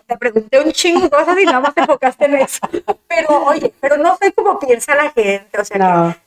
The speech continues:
Speaker 2: yo siempre he dicho, ay, perdón con todos, pero he escuchado varias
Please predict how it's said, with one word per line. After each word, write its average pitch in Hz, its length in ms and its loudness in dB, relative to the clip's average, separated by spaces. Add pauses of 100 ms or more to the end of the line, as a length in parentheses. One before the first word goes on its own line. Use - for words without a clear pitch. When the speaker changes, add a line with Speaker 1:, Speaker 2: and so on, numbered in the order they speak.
(120)
Speaker 2:
yo 208 100 2
siempre 269 280 2
he 262 40 6
dicho, 233 460 4
ay, 190 560 6
perdón 185 260 2
con 208 200 2
todos, 208 400 2
pero 170 380 2 (520)
he 190 60 0
escuchado 214 380 0
varias 214 300 2